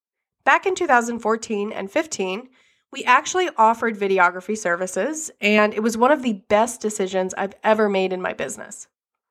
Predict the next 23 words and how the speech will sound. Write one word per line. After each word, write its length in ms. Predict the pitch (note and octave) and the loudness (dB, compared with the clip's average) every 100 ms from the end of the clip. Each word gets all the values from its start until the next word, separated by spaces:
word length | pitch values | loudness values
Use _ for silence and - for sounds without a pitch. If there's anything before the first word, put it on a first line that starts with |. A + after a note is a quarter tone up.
| _ _ _ _ | _ _ _ _
My 120 | G3+ | -4
good 200 | F#3+ G#3 | 2 2
friend 220 | G#3+ A3 G3+ | 6 4 6
Morgan 480 | B3 C4+ A3 G3 | 6 6 4 2
is 240 | G#3 G3+ G3 | 0 -4 -2
a 40 | |
video 360 | F#3 B3+ D#4 D#4+ | -2 0 2 2
genius, 680 | A3+ G#3 F#3 F3 C4 C#4+ - - | 2 2 2 0 -2 -4 -14 -2
and 300 | A3 G#3+ G#3+ | 4 4 4
having 340 | - A#3 C#4+ | 2 2 2
him 180 | C#4+ D4 | 0 0
work 200 | G#3+ A3 | 0 0
alongside 580 | A3 F#3+ G3 G#3 F#3+ F#3+ | 2 2 2 0 -2 -2
C 180 | - G3+ | 0 2
F 200 | F#3+ _ | 2 _
P 340 | G#3 G#3+ C#4 _ _ _ - | -2 -2 -4 _ _ _ -2
was 180 | A#3+ A#3 | -2 -2
such 400 | - A3 A#3+ - | 2 4 4 -2
a 100 | - | -8
fun 420 | G#3 - G#3 G#3+ G#3+ | -8 2 4 4 4
and 200 | F#3+ F#3 | -2 -2
wonderful 380 | F3+ F#3+ F#3+ | -4 -4 -10
time. 400 | F#3 - - F#3+ | -4 -4 -4 -10